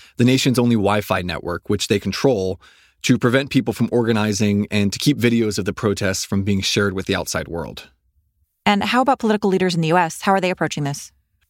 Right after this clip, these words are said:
Speaker 1: Well, much of the original messaging from Democrats, including the Biden administration, was centered on covid. Initially, one White House official said last week that the protests were sparked by a, quote, "concern about rising covid cases,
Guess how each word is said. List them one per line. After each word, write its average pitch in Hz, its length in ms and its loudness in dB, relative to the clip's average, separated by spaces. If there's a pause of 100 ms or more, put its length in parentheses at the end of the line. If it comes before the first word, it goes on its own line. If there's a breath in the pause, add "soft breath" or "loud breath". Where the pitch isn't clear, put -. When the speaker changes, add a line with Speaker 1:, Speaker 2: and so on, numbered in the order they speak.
(300)
Speaker 1:
Well, 139 260 2 (240)
much 170 220 4
of 196 80 2
the 156 100 4
original 123 300 2
messaging 107 500 0
from 101 160 2
Democrats, 101 680 0
including 131 340 2
the 113 80 2
Biden 107 300 0
administration, 101 720 0
was 101 380 -4
centered 175 280 2
on 117 80 2
covid. 107 460 -2 (560 loud breath)
Initially, 131 680 4
one 123 260 2
White 123 200 -2
House 113 200 -2
official 104 300 -2
said 98 240 -2
last 110 320 0
week 98 320 -2
that 101 160 -2
the - 80 -2
protests - 500 0
were 107 60 0
sparked - 440 -4
by 98 380 -2 (240 soft breath)
a, 98 80 0
quote, - 320 0
"concern 120 540 0
about 92 260 0
rising 101 400 0
covid 143 380 0
cases, 90 560 -2